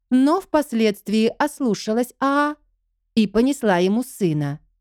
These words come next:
В наказание муж изгнал её с небес,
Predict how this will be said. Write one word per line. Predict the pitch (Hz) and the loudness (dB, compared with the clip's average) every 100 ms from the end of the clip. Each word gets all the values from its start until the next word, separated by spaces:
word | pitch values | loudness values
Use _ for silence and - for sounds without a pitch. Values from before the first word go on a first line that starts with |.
| _ _ _ _ _ - | _ _ _ _ _ -2
В | 196 | 2
наказание | 202 214 208 254 294 233 196 160 147 _ _ _ - | 2 2 2 2 2 4 2 0 -4 _ _ _ 0
муж | 277 339 - - | 2 2 -2 -4
изгнал | 277 254 294 247 190 | -2 2 2 2 2
её | 165 160 | 0 0
с | 156 | 0
небес, | 170 165 165 151 - | -2 0 0 -2 -6